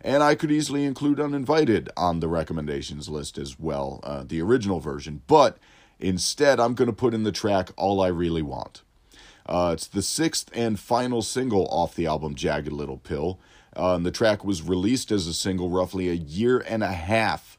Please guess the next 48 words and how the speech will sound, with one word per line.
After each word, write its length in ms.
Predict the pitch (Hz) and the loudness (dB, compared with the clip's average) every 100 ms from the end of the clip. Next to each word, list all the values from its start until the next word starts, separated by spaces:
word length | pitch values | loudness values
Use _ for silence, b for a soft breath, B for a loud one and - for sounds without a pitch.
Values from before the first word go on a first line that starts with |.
| _ | _
after 400 | - 98 98 113 | -4 -4 0 0
the 120 | 101 95 | 2 2
release 360 | 92 90 85 | 0 0 -2
of 120 | 85 | -4
the 100 | 76 | -2
album 380 | 80 78 73 71 | 0 0 -4 -8
proper, 520 | - 92 90 - 67 B B B B | 0 2 2 0 -8 B B B B
showing 340 | - 135 123 104 | 0 2 4 4
the, 180 | 98 87 | 0 -2
the 360 | 101 98 85 - - | -2 -2 -2 -8 -8
sheer 380 | - - 160 | -4 2 2
staying 640 | 110 - - - 123 101 82 | 2 0 -2 0 2 2 -2
power 380 | - 76 73 71 | -2 -2 -2 -6
of 100 | 71 | -4
that 200 | 76 60 | -4 -4
album. 440 | 62 62 - - b b b b b | -8 -8 -12 -16 b b b b b
Uh, 400 | - 85 82 76 - - | -4 0 2 0 -4 -6
it's 200 | 104 87 | -4 0
an 80 | 104 | 4
album 360 | 104 110 107 | 6 6 2
which 220 | 104 101 | 2 2
has 240 | 107 87 76 | 2 0 2
recently 420 | 101 98 98 92 | 0 0 -2 -2
seen 300 | 85 98 92 | -2 -2 0
life 260 | 90 90 82 | 0 0 -2
on 180 | 73 | -6
Broadway 640 | 71 98 107 120 123 120 110 | 0 4 4 4 2 2 2
in 100 | 82 | -2
a 60 | 76 | -6
musical 480 | 80 80 - 80 | -4 -6 -6 -4
adaptation, 920 | 80 76 69 - 95 98 98 110 101 98 B B B | -2 -4 -6 -6 -2 0 0 -2 -2 -4 B B B
with, 280 | 80 87 - | -2 -2 0
uh, 220 | 82 73 | -2 -2
Diablo 460 | 71 101 107 104 92 | 0 4 4 4 2
Cody 440 | - 107 101 95 | 4 4 6 4
of 220 | 78 76 | 2 -2
Juno 420 | 65 90 104 98 90 | -2 0 2 2 2
and 120 | 78 | 0
Jennifer's 440 | 95 90 - 80 | 0 0 -4 -6
Body 380 | - 110 117 95 | 2 4 4 2
fame 360 | 80 87 80 78 | -2 -4 -4 -2
having 340 | 85 80 76 | -2 -2 -4
written 220 | 82 76 | -4 -6
the 40 | 71 | -4
book 300 | 98 104 - | 0 0 -2
for 160 | 90 | -6
the 80 | 78 | -6
production, 600 | - 80 76 - 76 71 | -8 -8 -8 -8 -10 -10